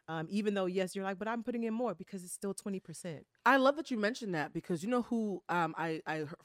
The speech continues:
Speaker 2: heard that from the first time ever? Susie Orman. You, you remember her? Is she
Speaker 1: Do I
Speaker 2: still,
Speaker 1: remember her?
Speaker 2: is she still, is she
Speaker 1: <laughs>
Speaker 2: still
Speaker 1: She, she's still there, yeah, she's
Speaker 2: Okay.
Speaker 1: still <laughs>
Speaker 2: No,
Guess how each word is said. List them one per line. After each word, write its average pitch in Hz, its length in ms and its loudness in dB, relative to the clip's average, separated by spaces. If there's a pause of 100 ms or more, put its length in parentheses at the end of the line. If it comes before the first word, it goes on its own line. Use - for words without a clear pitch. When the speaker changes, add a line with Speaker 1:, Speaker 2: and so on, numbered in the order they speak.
(100)
Speaker 2:
heard 175 160 -4
that 170 120 -4
from 160 120 -6
the 143 60 -8
first 160 220 -4
time 175 220 -4
ever? 165 300 -4
Susie 190 300 -6
Orman. 175 300 -2
You, 156 180 -8
you - 80 -16
remember 247 220 0
her? 254 240 -2 (160)
Is 247 80 -6
she - 60 0
Speaker 1:
Do - 20 4
I - 20 0
Speaker 2:
still, 202 180 10
Speaker 1:
remember 185 240 4
her? 208 200 4
Speaker 2:
is 254 120 4
she 403 100 10
still, - 260 10
is 294 120 2
she 381 120 4
Speaker 1:
<laughs> - 100 0
Speaker 2:
still 359 220 6 (100)
Speaker 1:
She, 359 80 2 (180)
she's 339 220 4
still 302 200 6
there, 214 200 10
yeah, 196 220 6
she's 180 80 6
Speaker 2:
Okay. 247 320 10
Speaker 1:
still 247 180 6
<laughs> - 80 -10
Speaker 2:
No, 427 140 8